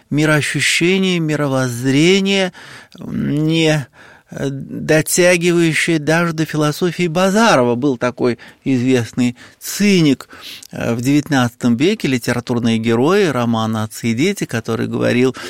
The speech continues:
«Я смотрю на небо только когда, когда хочу чихнуть, умру я, и больше ничего, и лопух после меня не вырастет». Но любовь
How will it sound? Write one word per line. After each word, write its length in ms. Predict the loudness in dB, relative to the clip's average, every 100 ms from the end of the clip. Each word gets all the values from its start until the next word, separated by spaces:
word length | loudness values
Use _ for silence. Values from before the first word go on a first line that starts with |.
| -8
«Я 140 | -2 0
смотрю 420 | 2 2 2 2
на 160 | 2 2
небо 320 | 2 2 0
только 340 | 0 -2 -6
когда, 600 | -8 -2 0 2 2 0 -2 -18 -14
когда 380 | -10 -6 -4 -4
хочу 420 | -4 -6 -6 -6
чихнуть, 800 | -4 -6 -6 -2 2 2 2 -4 -18 -2
умру 420 | 2 2 2 2
я, 180 | 2 2
и 140 | 0
больше 460 | -4 -2 -2 -2 -2
ничего, 500 | -2 -2 -2 0 0
и 140 | 0
лопух 580 | 0 0 -2 -2 -2 -2 -12 -20 -16
после 400 | -6 -6 -2 0
меня 500 | 0 2 2 0 -2 -6 -18 _ -4
не 260 | 0 2
вырастет». 680 | 4 4 4 2 -2 -6 -2
Но 280 | 2 4 4
любовь 720 | 4 2 4 4 4 -2 -16